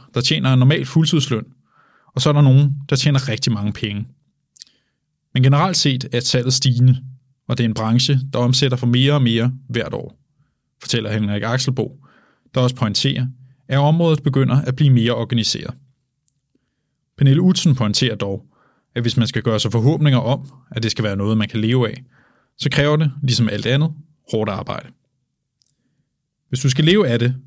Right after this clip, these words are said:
så skal der meget til, og du skal arbejde virkelig professionelt med det.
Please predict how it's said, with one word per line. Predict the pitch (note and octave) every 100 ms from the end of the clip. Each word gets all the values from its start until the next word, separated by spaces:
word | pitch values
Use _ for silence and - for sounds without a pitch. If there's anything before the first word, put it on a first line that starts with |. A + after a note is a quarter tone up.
| -
så | C3
skal | - C3
der |
meget | A#2+ G#2 B2
til, | - F#2+ - _ _ _ _ -
og | B2+
du |
skal | B2
arbejde | B2+ C3 C#3+ B2+ A#2+
virkelig | C3+ C3 C3+
professionelt | - E3 D#3+ C#3 G#2 -
med | G#2+ G2+
det. | G2+